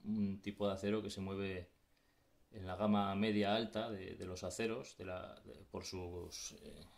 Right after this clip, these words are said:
características, por su calidad, por sus propiedades, por su dureza. Ya es un acero, eh, que podríamos empezar a decir que es de gama alta <clears throat> o media alta. En cuanto al F R N de las cachas,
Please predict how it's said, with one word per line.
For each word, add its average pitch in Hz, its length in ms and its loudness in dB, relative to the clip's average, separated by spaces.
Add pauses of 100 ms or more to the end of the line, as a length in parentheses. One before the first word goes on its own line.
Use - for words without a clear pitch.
(120)
características, 101 1120 -2 (1300)
por - 100 -8
su 92 140 -8
calidad, 95 500 0 (360)
por - 100 -18
sus 90 300 -12
propiedades, 98 640 2
por - 180 -8
su 90 140 -8
dureza. 101 560 -2
Ya 98 140 -2
es - 100 -8
un 98 80 0
acero, 90 560 -4 (800)
eh, 98 240 -12
que 90 60 -12
podríamos 98 500 -2
empezar 95 320 -4
a 95 60 2
decir 98 260 -2
que 95 80 -10
es 87 80 -10
de 92 60 -6
gama 92 260 -2
alta 107 400 0 (400)
<clears throat> - 720 -4
o 90 80 -2
media 90 320 0
alta. 104 420 0 (2250)
En 95 100 -6
cuanto 92 240 0
al 90 80 2
F 107 240 2
R 101 260 2
N 123 220 -2
de 113 80 -6
las 95 160 -6
cachas, - 560 -4